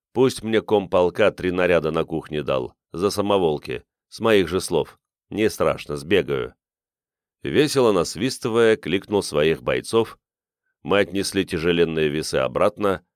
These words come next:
и дальше по распорядку. А я на кухню, наряды отбывать. Эх, сегодня уже четырнадцатое, время идёт,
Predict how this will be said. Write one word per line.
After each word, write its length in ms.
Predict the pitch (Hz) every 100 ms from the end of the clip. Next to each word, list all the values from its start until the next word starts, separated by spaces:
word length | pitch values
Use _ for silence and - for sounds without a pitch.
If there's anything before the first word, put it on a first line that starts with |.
| _ -
и 200 | - 151
дальше 380 | 87 - 214 -
по 140 | 104
распорядку. 760 | 90 - 87 73 62 - 60 - _ _ _ _ _ _ _
А 140 | 64
я 160 | 65 90
на 120 | 135
кухню, 520 | - 73 - 71 62 _ _ _
наряды 480 | - 92 98 80 71
отбывать. 560 | 71 65 73 67 - - _ _ _ _ _ _ _ _
Эх, 420 | 65 113 107 -
сегодня 460 | - 82 80 92 90
уже 160 | 90 92
четырнадцатое, 1040 | - - 113 92 76 76 - 64 60 - _ _ -
время 500 | - 71 80 78 76
идёт, 380 | 71 98 87